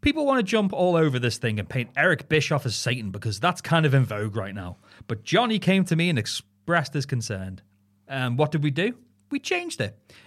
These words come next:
If you look at the television, it's quite obvious. We didn't have a problem with it.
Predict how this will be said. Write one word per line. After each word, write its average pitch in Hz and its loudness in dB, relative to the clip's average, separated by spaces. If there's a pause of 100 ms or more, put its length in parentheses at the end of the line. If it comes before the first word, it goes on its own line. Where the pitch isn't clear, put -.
If 117 -2
you 175 2
look 262 4
at 262 0
the 226 -2
television, 208 0
it's - -12
quite 143 2
obvious. 113 -2 (120)
We 196 -2
didn't 180 0
have 107 -4
a 107 -4
problem 107 -4
with 113 -2
it. 185 -4